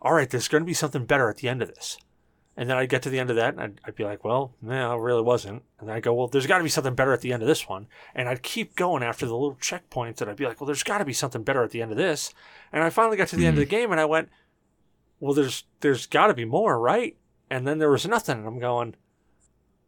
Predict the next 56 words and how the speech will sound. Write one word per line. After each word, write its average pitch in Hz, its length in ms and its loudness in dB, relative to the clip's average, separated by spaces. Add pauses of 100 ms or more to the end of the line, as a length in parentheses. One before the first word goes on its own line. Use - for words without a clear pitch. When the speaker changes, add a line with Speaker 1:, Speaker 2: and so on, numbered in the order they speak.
Speaker 1:
"What 214 240 -6
the 180 100 2
hell?" 214 360 4
And 151 120 0
they 180 80 2
came 185 180 -2
out 170 60 2
with 170 100 2
Episode 170 340 2
one. 196 180 -6
I'm 175 100 0
like, 170 160 -4
"All 214 140 0
right, 220 240 2
Episode 196 360 0
one. 196 140 0
So 156 100 -4
this 180 180 -2
is 175 100 -6
the 180 100 0
thing 208 180 -4
I've 170 100 2
been 170 120 -2
waiting 190 220 0
for. 131 200 2
This 160 120 -4
is - 60 -2
gonna 180 140 0
be 180 80 -4
the 147 80 -8
better 185 260 -2
thing. 135 200 -6
This 131 80 -6
is - 60 -4
gonna 190 120 2
be 165 80 8
the 139 40 -2
thing 180 160 -4
where 160 160 2
it - 40 0
all 151 80 4
comes 180 280 -6
together." 160 440 -2 (300)
And 156 80 -10
I - 40 -20
played 170 140 4
Episode 160 320 2
Speaker 2:
<laughs> 160 120 0
Speaker 1:
one, 214 100 2
and 185 100 2
I'm 170 100 2
like, 160 300 2 (880)
"What - 180 -20
the 175 120 2
fuck, - 480 4
guys?" 214 600 6